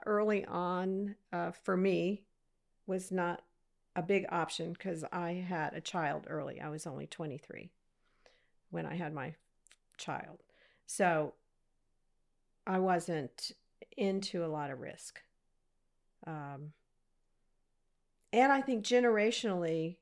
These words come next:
we were not taught to take a lot of risk. We were like, "You just go along,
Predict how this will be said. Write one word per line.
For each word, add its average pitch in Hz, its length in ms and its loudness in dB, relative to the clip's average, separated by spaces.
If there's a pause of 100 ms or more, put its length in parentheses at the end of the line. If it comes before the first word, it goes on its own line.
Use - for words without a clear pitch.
(300)
we 220 420 2
were 220 140 6
not 185 260 2
taught - 400 0
to 170 100 -8
take 151 340 -6
a 156 40 -6
lot 147 260 -6
of 143 100 -10
risk. - 460 -12 (440)
We 196 260 2
were 190 160 0
like, 165 560 -4 (520)
"You 180 280 -2
just 165 600 -4 (440)
go 185 240 4
along, 165 680 0